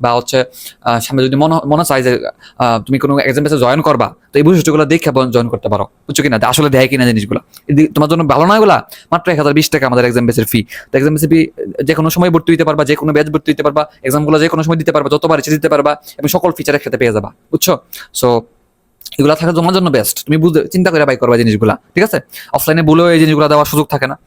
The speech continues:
অফলাইনে শর্টকাটে কোনো রকম এক্সাম নিয়ে ছেড়ে দেয়, ঠিক আছে? তো অনলাইনে সুযোগগুলো আছে, কাজে লাগানোর চেষ্টা করবা, বুঝছো? So, যেহেতু তুমি ইনভেস্ট করতেছো, তোমার যাতে আউটপুট ভালো করে আসে এটা খেয়াল রাখতে হবে, বুঝছো? টাকা যত খরচ করতেছোই, আহ, এটাতে যদি আউটপুট বেস্ট আসে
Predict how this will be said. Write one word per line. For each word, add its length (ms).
অফলাইনে 320
শর্টকাটে 380
কোনো 180
রকম 120
এক্সাম 220
নিয়ে 120
ছেড়ে 200
দেয়, 140
ঠিক 80
আছে? 160
তো 320
অনলাইনে 240
সুযোগগুলো 360
আছে, 180
কাজে 140
লাগানোর 240
চেষ্টা 220
করবা, 260
বুঝছো? 240
So, 260
যেহেতু 200
তুমি 180
ইনভেস্ট 260
করতেছো, 460
তোমার 160
যাতে 140
আউটপুট 420
ভালো 200
করে 140
আসে 180
এটা 100
খেয়াল 180
রাখতে 200
হবে, 140
বুঝছো? 440
টাকা 160
যত 160
খরচ 220
করতেছোই, 440
আহ, 340
এটাতে 280
যদি 160
আউটপুট 420
বেস্ট 300
আসে 240